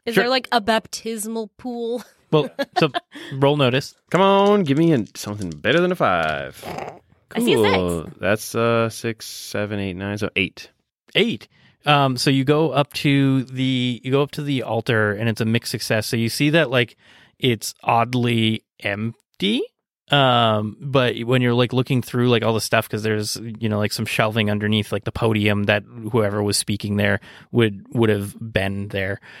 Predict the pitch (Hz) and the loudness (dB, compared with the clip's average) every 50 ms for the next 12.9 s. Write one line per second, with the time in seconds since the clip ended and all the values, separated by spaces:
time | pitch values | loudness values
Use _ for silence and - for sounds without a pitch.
0 | - - - - 120 117 110 107 104 104 104 101 98 101 107 107 104 104 101 92 | -20 -14 -8 -4 -2 -2 0 0 0 0 -2 -2 -2 0 0 2 2 0 -2 -4
1 | - - 107 104 98 101 104 110 110 - 104 104 101 101 104 104 - - 110 104 | -6 -4 -4 -4 -4 -2 -2 -4 -2 -2 -4 -4 -4 -4 -4 -6 -4 -4 -4 -4
2 | 101 98 95 95 98 110 - - - 135 117 104 98 110 113 110 - 117 107 101 | -4 -6 -8 -8 -10 -14 -10 -4 -2 0 0 0 -2 -4 -6 -2 0 2 2 2
3 | 104 98 - _ _ _ - - - - - - 123 104 104 110 101 - - 117 | 0 -4 -10 _ _ _ -10 -10 -8 -6 -2 0 2 2 2 0 -2 -4 -4 -2
4 | 107 104 104 101 101 101 98 104 104 104 101 104 104 101 101 98 - - 107 101 | -2 -2 -2 -4 -4 -4 -4 -4 -4 -2 -2 -2 -2 -2 -4 -4 -2 -4 -2 -2
5 | 98 98 92 - 110 113 110 107 107 110 113 117 117 113 110 107 104 107 107 104 | -4 -6 -10 -14 -12 -8 -8 -6 -2 0 0 0 2 0 0 0 0 0 0 0
6 | 101 104 107 101 104 107 104 101 101 - - 117 101 98 98 95 90 - - - | 0 0 -2 -2 0 0 0 0 -4 -6 -4 0 0 0 0 -2 -4 -6 -6 -6
7 | - - 107 101 101 98 98 101 101 98 95 92 - - - - - - - - | -6 -6 -6 -6 -6 -6 -6 -4 -4 -4 -6 -8 -12 -20 -20 -20 -20 -20 -20 -20
8 | _ _ - - 113 110 101 95 95 90 82 87 - 135 117 101 95 104 110 - | _ _ -6 -2 0 2 2 0 -2 -4 -8 -8 -2 -2 -2 -2 -2 -4 -6 -6
9 | - - 190 196 - - - - 135 120 117 110 120 120 113 107 - - 113 104 | -4 -2 -2 -2 -2 -4 -6 -4 0 0 2 2 2 2 0 -2 -2 -2 -2 -2
10 | - - 98 101 104 101 - - 98 95 98 98 95 98 104 101 - 117 107 107 | -2 -2 -4 -4 -4 -4 -4 -4 -2 -2 -2 -2 0 0 0 0 2 0 0 2
11 | 104 101 101 98 98 107 107 107 104 101 - - - _ - - 113 98 98 101 | 0 0 -2 -2 -2 -2 0 2 2 0 -2 -8 -14 _ -4 -2 -2 0 -2 -2
12 | - - 104 98 98 - - - 113 110 101 104 104 101 98 101 95 95 | -2 0 0 0 0 -4 -6 -4 -2 -2 -2 -2 -2 -2 -2 -4 -4 -4